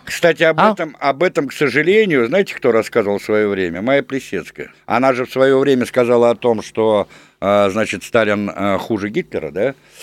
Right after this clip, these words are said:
Speaker 1: Это ее знаменитое вот это вот, э, интервью, где она об этом, кстати, и говорила.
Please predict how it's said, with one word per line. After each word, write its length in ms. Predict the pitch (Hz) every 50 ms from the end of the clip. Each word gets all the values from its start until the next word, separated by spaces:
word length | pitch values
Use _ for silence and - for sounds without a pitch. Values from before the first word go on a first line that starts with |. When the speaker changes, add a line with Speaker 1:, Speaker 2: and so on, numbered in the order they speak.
| - - _
Speaker 1:
Это 220 | - 82 78 95
ее 200 | 95 95 95 98
знаменитое 640 | 90 80 101 104 107 110 107 101 95 85 - 92 87
вот 160 | 90 87 82
это 180 | 90 78 - 90
вот, 200 | 87 87 80 - - -
э, 340 | 80 80 82 82 80 76 73 _ _ _ _ _ -
интервью, 640 | 95 98 98 - 117 117 120 123 143 170 196 180
где 180 | 135 107 117 143
она 200 | 151 151 151 151
об 100 | 147 147
этом, 220 | 147 139 143 139
кстати, 400 | - - - - 131 120 - 127
и 20 | 113
говорила. 580 | 117 127 123 123 120 104 90 85 69 62 60